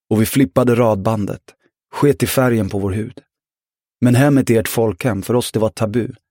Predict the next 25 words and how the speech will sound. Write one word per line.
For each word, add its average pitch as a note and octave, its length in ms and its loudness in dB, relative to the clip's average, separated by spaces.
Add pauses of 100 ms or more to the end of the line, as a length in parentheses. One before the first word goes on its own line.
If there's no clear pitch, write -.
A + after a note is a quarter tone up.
(400)
Ni A#2 120 2
sa, A2+ 240 2
"Vi A2 120 0
vet B2+ 320 0
vem G2+ 120 -2
som G2+ 160 -4
är G2+ 60 -2
vem, G2 380 -4 (440)
nu A#2+ 200 4
vi G#2+ 120 2
bär G#2 180 0 (120)
A F#2+ 100 -4
K - 80 -8
fyrtiosju." G2+ 560 -6 (1600)
Ur C3 360 4
Armalite G#2 720 0 (200)
av G#2 120 -4
Resisten A2 680 -2
X, - 260 -8 (600)
Sveriges A2+ 400 -2
mest G2 180 -4
streamade G2+ 460 -4
låt G#2 260 -4
förra G2+ 240 -6
året. - 420 -12